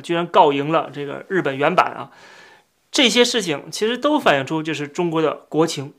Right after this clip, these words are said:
我们多看着这些事件，多了解这些新闻，就对这个国家、对这个社会、对这个政权、对这个体制的运作有个很清晰的了解啊，就不会蠢到说这个时候啊，明明在国外有很好的工作，要放弃啊，要回国打拼，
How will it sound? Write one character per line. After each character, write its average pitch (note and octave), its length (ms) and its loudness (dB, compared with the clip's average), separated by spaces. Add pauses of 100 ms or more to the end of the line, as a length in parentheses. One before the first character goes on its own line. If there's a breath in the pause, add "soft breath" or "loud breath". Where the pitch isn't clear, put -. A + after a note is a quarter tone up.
(140)
我 D#3 100 -4
们 E3+ 100 -2
多 C4+ 200 -2
看 C#4 200 0
着 G3+ 60 6
这 - 80 -4
些 A3+ 180 2
事 - 480 -4
件， D#3 280 0
多 A3 160 6
了 G3 160 4
解 F#3+ 100 0
这 D#3+ 80 -4
些 E3 100 -2
新 G3+ 220 -4
闻， E3 220 0 (240 loud breath)
就 B3 100 -2
对 A#3+ 140 -2
这 G#3+ 100 0
个 F3+ 80 -6
国 D#3 180 0
家、 E3+ 160 0
对 F#3+ 200 2
这 F#3 100 4
个 F#3 80 -2
社 G3 180 2
会、 F#3 300 2 (140)
对 G#3+ 100 -4
这 G3 80 -2
个 F#3+ 100 2
政 G3 240 0
权、 D#3 360 -4 (160)
对 A3+ 120 -4
这 G3+ 120 2
个 E3+ 180 0 (160)
体 E3 240 -2
制 F3 100 -2
的 A#3 80 2
运 A3+ 220 -2
作 G#3+ 240 2 (160 loud breath)
有 E3 100 0
个 D#3+ 80 0
很 D3 220 -6
清 G#3 220 -2
晰 G3+ 120 -2
的 E3 60 2
了 D3 180 4
解 D#3+ 180 -6 (240)
啊， - 120 -20 (180 loud breath)
就 A3 140 8
不 G#3+ 140 -2
会 B3 160 2
蠢 D#3 260 0
到 E3+ 300 4 (260 soft breath)
说 E3+ 240 4
这 F#3+ 200 6
个 E3 100 2
时 E3 120 -4
候 D#3 260 -2
啊， C#3 140 -20
明 D#3 160 0
明 F#3+ 160 2
在 F#3 140 4
国 D#3+ 160 -4
外 E3 220 6
有 D3 100 0
很 F3 160 -2
好 F3 80 4
的 D3 80 0
工 F3 140 0
作， F3 240 0 (220 loud breath)
要 E3 100 0
放 F#3 180 4
弃 - 280 -6
啊， C#3 100 -12
要 D3 80 -6
回 F3 180 0
国 F3+ 160 0
打 - 120 0
拼， F#3+ 260 0